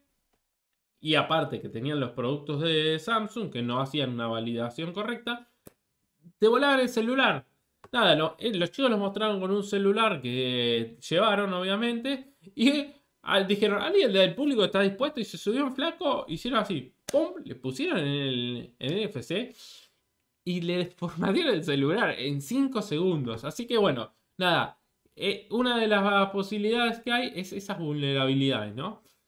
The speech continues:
Que a falta de comprobaciones de los productos exista, ¿no?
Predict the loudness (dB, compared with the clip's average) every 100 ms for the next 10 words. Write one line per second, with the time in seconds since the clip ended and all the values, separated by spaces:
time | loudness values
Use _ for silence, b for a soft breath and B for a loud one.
0 | _ 0 4 4 2 -2 -2 -2 0 2
1 | 2 -2 _ -6 -4 -2 0 0 0 -2
2 | -2 -2 -4 0 0 0 -2 -4 -6 -8
3 | -8 -10 -10 -8 -8 -8